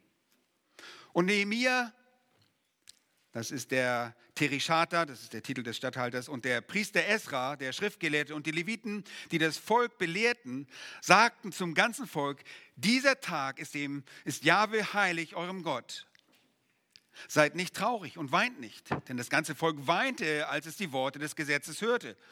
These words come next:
Ich meine, warum weinte es? Es wurde überführt. Es wurde überführt von Sünde. Wir lesen dann in Kapitel neun, dass sie auch ihre Erkenntnis anwendeten. Sie bekannten nämlich ihre Sünden, die sie auf einmal erkannten.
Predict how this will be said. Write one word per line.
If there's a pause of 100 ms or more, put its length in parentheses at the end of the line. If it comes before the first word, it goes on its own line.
(720)
Ich
meine,
warum
weinte
es? (180)
Es
wurde
überführt. (340)
Es
wurde
überführt
von
Sünde.
Wir
lesen
dann
in
Kapitel
neun, (640)
dass
sie
auch
ihre
Erkenntnis
anwendeten. (120)
Sie
bekannten
nämlich
ihre (100)
Sünden,
die
sie
auf
einmal
erkannten.